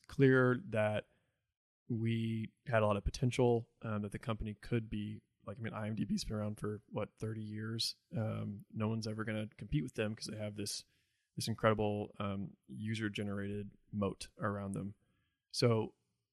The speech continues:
we kind of realized that, did some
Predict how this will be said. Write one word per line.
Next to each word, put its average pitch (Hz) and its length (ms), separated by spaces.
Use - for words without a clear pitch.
we 117 560
kind 147 140
of 123 100
realized 131 300
that, 117 220
did 135 160
some 131 380